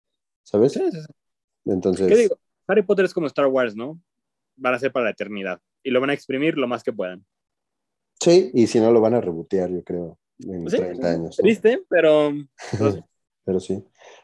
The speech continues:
Speaker 1: Bueno, entonces con eso concluimos el episodio de hoy. No sé qué vamos a reseñar después, qué vamos a grabar después, pero esténse atentos y ahí les avisamos bien cómo va a estar la onda de las,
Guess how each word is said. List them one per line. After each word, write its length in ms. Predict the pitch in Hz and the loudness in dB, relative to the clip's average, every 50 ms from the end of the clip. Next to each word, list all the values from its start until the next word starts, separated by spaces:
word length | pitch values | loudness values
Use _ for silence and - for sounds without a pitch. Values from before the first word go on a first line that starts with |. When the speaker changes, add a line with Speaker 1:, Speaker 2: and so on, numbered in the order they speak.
| _ | _
Speaker 1:
Bueno, 200 | - 165 180 175 | 4 6 6 6
entonces 200 | 165 156 160 165 | 6 4 2 2
con 140 | 151 156 139 | 2 4 4
eso 160 | 135 127 131 | 4 4 4
concluimos 440 | 117 117 113 101 107 107 107 107 98 104 | 2 2 2 2 2 2 2 2 0 0
el 100 | 98 92 | -2 -2
episodio 420 | - - 90 - 104 98 95 90 | -4 -6 -4 0 0 2 2 2
de 140 | 92 98 107 | 2 2 4
hoy. 300 | 120 135 143 156 151 - _ _ _ - | 4 4 4 2 0 -6 _ _ _ -2
No 180 | 120 131 143 | 2 2 4
sé 140 | 139 - 151 | 4 2 2
qué 100 | 127 131 | 2 2
vamos 300 | 123 117 113 113 107 - | 2 0 0 -2 -4 -4
a 720 | 101 82 85 85 85 85 85 87 87 85 85 82 85 87 82 | -4 -4 -2 -2 -2 -2 -2 -4 -4 -4 -6 -6 -6 -6 -6
reseñar 500 | 87 95 90 - 98 92 90 95 98 98 | -6 -6 -8 -6 -6 -6 -6 -4 -6 -6
después, 400 | 92 87 - - 131 135 131 - | -6 -8 -4 -2 -2 -2 -2 -2
qué 100 | - 110 | -4 -4
vamos 240 | 104 101 101 95 - | -4 -4 -6 -8 -8
a 40 | 101 | -8
grabar 280 | 92 92 92 95 98 | -6 -6 -6 -6 -6
después, 500 | 98 92 - - 123 123 123 - - _ _ _ _ _ _ _ _ _ | -6 -8 -8 -4 -2 -2 -2 -4 -8 _ _ _ _ _ _ _ _ _
pero 160 | - 113 104 | 0 2 2
esténse 300 | 104 - - 123 117 - | 2 0 0 -2 0 0
atentos 520 | 120 117 143 143 147 151 143 127 - - - - | 0 2 0 0 2 2 0 0 -2 -6 -12 -8
y 800 | 120 107 104 104 104 104 104 101 101 101 101 98 98 101 104 104 - _ _ _ _ _ _ _ - | -6 -2 0 0 0 2 0 0 0 0 0 0 0 -2 -2 -4 -8 _ _ _ _ _ _ _ -2
ahí 100 | 117 117 | 0 2
les 140 | 120 120 127 | 2 2 2
avisamos 420 | 127 110 95 - 110 110 110 110 | 2 0 0 -2 -4 -6 -6 -6
bien 220 | 101 113 113 110 110 | -4 -4 -6 -4 -4
cómo 220 | - 120 113 107 | -4 -4 -2 -2
va 40 | 107 | -4
a 60 | 107 | -4
estar 180 | 107 - 113 107 | -4 -4 -4 -2
la 160 | 104 101 98 | -2 -2 -4
onda 220 | 101 104 107 107 | -4 -4 -4 -4
de 80 | 101 90 | -4 -4
las, 440 | 87 85 82 - - - - _ | -4 -6 -8 -10 -14 -20 -20 _